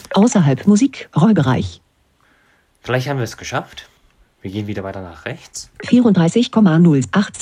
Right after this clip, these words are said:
Speaker 1: fünf neunhundertvierundsieben, Änderungen verwerfen, Taste.
Speaker 2: Das wollen wir nicht.
Speaker 1: Anwenden, Taste.
Speaker 2: Diese Taste ist wichtig. Auf diese Taste klicken wir wieder mit Voice-Over und der Leertaste.
Speaker 1: Drücken Sync, grau dargestellt, Taste.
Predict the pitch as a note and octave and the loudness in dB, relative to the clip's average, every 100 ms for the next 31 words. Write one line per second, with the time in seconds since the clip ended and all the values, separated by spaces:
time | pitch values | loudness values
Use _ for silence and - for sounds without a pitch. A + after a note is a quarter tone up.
0 | - - G3+ - E3+ D#3+ E3 G3 A3 A3+ | -8 0 0 2 2 4 4 2 2 0
1 | - F#3+ F#3 F3+ - E3 A3+ B3 G#3+ F#3 | 0 2 4 2 0 0 2 2 2 2
2 | A#3+ C4 F3 D3 D3 D3+ C#3+ C3+ A#2+ C#3+ | 2 2 2 0 0 0 -2 -2 -2 0
3 | D#3+ - E3 A3+ - A2+ - _ _ _ | 0 0 -2 -2 0 -2 -4 _ _ _
4 | _ G2+ - - - - A2 G#2 G2+ F3 | _ -16 -16 -18 -14 -8 -6 -6 -8 -8
5 | - - _ G#3+ B3 E3 D3+ A3 B3 D#3+ | -12 -20 _ 2 4 4 4 2 0 0
6 | A3 - A2+ - _ _ _ - A2+ G2+ | -2 0 -2 -4 _ _ _ -10 -8 -10
7 | F#2 F2+ F#2 E2 - D#2 - - - _ | -12 -18 -18 -18 -20 -20 -20 -20 -20 _
8 | _ - _ - _ - - B2+ C#3 C3 | _ -20 _ -20 _ -20 -12 -8 -8 -6
9 | C3 B2+ B2 - A#2 A#2 G#2+ G2 G2+ F2+ | -8 -10 -14 -12 -12 -10 -10 -10 -12 -14
10 | F2+ F2+ G2+ F#2 F#2+ F2+ F2+ F2+ - D2 | -12 -12 -12 -14 -16 -14 -14 -18 -20 -20
11 | C#2 D2+ - A#2+ - F3 - - G3+ F#3+ | -20 -20 -18 -18 -12 -14 -6 -4 0 2
12 | A#3+ B3+ D3+ - - D3 E3+ G3+ G#3+ G#3 | 4 2 2 -2 -4 0 2 2 2 2
13 | - G#3+ - - A3 - A2 | 2 0 0 -2 -2 0 -2